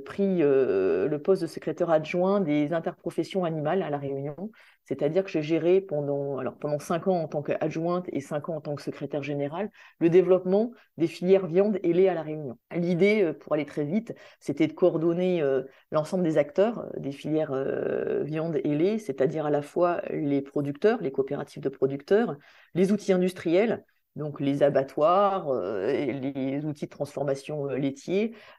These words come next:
euh, notamment les outils de transformation qui fait, euh, voilà, des, des produits, euh, carnés également, tout l'en-, tous les distributeurs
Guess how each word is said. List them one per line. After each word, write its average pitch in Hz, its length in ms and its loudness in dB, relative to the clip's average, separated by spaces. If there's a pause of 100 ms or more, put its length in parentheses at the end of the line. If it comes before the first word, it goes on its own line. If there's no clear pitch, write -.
euh, 139 420 -4
notamment 147 600 0
les 147 240 0
outils 143 200 -6
de - 60 -10
transformation 143 720 -6
qui 139 140 -18
fait, 156 260 -8
euh, - 160 -6
voilà, 170 220 -2
des, 139 120 -2
des 131 160 -4
produits, 143 440 -2
euh, 131 80 2
carnés 143 400 -6
également, 139 420 -4 (600)
tout 202 120 -4
l'en-, 175 260 0
tous 220 120 -4
les 208 100 2
distributeurs 175 760 -4